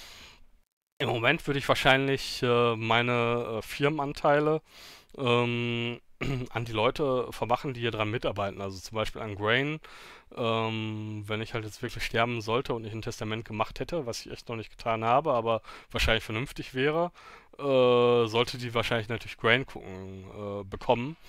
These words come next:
Ähm, würde ich dann eher machen, sollte sich ja auch jemand dafür interessieren, keine Ahnung, ne? Äh, niemand kann die Firma führen, äh,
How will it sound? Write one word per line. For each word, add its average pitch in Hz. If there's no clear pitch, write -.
Ähm, 110
würde 117
ich -
dann 123
eher 123
machen, 101
sollte 110
sich 104
ja 113
auch 104
jemand 110
dafür 110
interessieren, 104
keine 107
Ahnung, 107
ne? 98
Äh, 98
niemand 117
kann 120
die 113
Firma 117
führen, 127
äh, 113